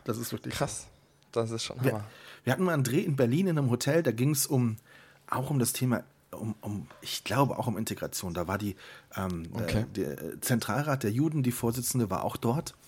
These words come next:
Speaker 1: und gemeinsam mit der Kanzlerin. Und es war ein unfassbar hohes Sicherheitsaufkommen. Ich werd das nie vergessen. Also das war, heute ist das wahrscheinlich eher normal. Damals war das sehr ungewöhnlich, wie, wie jeder wirklich gefilzt, kontrolliert wurde, wie die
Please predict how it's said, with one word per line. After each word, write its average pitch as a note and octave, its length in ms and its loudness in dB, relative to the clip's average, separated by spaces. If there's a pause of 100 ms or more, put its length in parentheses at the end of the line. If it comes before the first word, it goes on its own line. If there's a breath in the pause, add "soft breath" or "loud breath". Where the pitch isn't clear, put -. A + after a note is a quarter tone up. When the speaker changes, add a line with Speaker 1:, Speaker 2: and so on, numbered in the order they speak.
(420 loud breath)
Speaker 1:
und A2+ 240 0
gemeinsam B2+ 400 6
mit A#2+ 80 2
der A2 80 2
Kanzlerin. A2 400 -2
Und G2 100 -2
es - 80 2
war A#2 80 -4
ein A#2+ 120 -4 (100)
unfassbar D3+ 720 2
hohes C3+ 200 4
Sicherheitsaufkommen. F#2+ 720 0
Ich - 60 -6
werd A2 140 0
das - 120 0
nie D#3 160 4
vergessen. A#2 460 0 (380 loud breath)
Also A2 180 4
das G2+ 160 2
war, - 240 -8 (100)
heute C3+ 240 6
ist A#2+ 140 2
das A2+ 100 0
wahrscheinlich A2 440 0
eher B2+ 120 6
normal. A#2 300 2
Damals A#2 400 2
war A#2 80 4
das G#2 160 2
sehr C3 180 2
ungewöhnlich, A#2+ 680 6
wie, G#2+ 180 -2 (380 loud breath)
wie A#2+ 100 0
jeder A#2+ 440 4
wirklich B2 280 2
gefilzt, C3 520 2
kontrolliert B2 500 2
wurde, A#2 320 2
wie A#2 140 2
die A#2+ 280 0